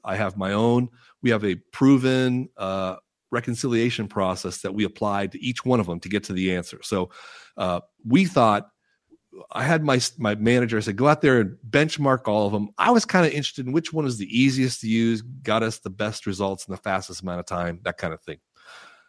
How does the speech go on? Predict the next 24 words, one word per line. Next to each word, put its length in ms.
What 260
we 120
found 340
out 220
just 180
shocked 460
us. 180
What 180
you're 120
seeing 300
here 340
on 80
the 80
screen 540
is 220
that, 360
first 320
of 80
all, 120
if 80
you 60
look 200
in 160
the, 320